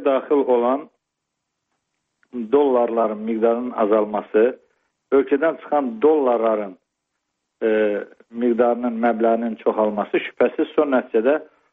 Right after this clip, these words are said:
dollar manat məzənnəsində müəyyən dəyişikliklərə gətirib çıxaracaqdır. Və belə hesab edirəm ki, yaxın keçmişimizdə, baxmayaraq ki, Azərbaycanın iqtisadi potensialı <clears throat> müəyyən mənada hələ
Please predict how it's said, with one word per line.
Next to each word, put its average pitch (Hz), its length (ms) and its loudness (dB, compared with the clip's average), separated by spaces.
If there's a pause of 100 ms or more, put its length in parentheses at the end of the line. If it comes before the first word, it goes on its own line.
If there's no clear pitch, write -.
(220)
dollar 135 440 2 (180)
manat 135 420 -4
məzənnəsində 110 840 -2 (200)
müəyyən 127 380 0 (640)
dəyişikliklərə 117 640 2
gətirib 120 340 -4
çıxaracaqdır. 95 640 -4 (800)
Və - 100 0
belə 185 220 4
hesab 143 260 0
edirəm 139 340 0
ki, 127 200 2 (160)
yaxın 139 420 -2 (540)
keçmişimizdə, 113 800 0
baxmayaraq 131 460 -2
ki, 123 60 0
Azərbaycanın 120 640 0 (540)
iqtisadi 127 480 0
potensialı 120 800 -2 (720)
<clears throat> 113 680 -4
müəyyən 135 320 2 (220)
mənada 120 520 0
hələ 127 200 0